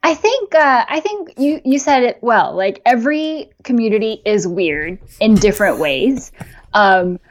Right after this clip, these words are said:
really, like, my whole career, all I've really ever known is the I O S development community. So I don't have a whole lot to, like, compare it to.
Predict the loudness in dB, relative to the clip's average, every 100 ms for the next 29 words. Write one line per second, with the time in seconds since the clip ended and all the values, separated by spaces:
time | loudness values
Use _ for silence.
0 | -8 2 4 4 4 4 4 2 -2 0
1 | 0 -2 -2 -2 0 0 2 0 0 -2
2 | 0 0 2 0 -2 -4 -2 -2 0 0
3 | 2 2 2 0 0 0 -2 -4 -8 -6
4 | -2 -2 -2 0 0 0 -2 0 2 2
5 | 0 0 0 0 2 2 0 -4 -8 -8
6 | -8 -12 -10 -10 -8 -4 -4 -4 -4 -2
7 | -4